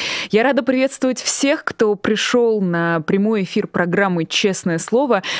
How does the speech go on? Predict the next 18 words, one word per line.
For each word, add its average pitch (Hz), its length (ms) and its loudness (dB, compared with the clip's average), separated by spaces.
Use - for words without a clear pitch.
Тут 220 160 0
в - 80 -10
чате 247 360 2
предполагают, 214 800 0
может 208 400 0
быть, 233 180 -2
Тихон 240 320 0
Дедко 214 440 0
не 220 120 0
гость, 208 340 0
а 196 40 2
ведущий, 196 720 0
но, 180 160 -2
к - 60 -10
сожалению, 175 500 -2
ведущая 165 420 -4
пока 160 220 -6
я. 185 240 -2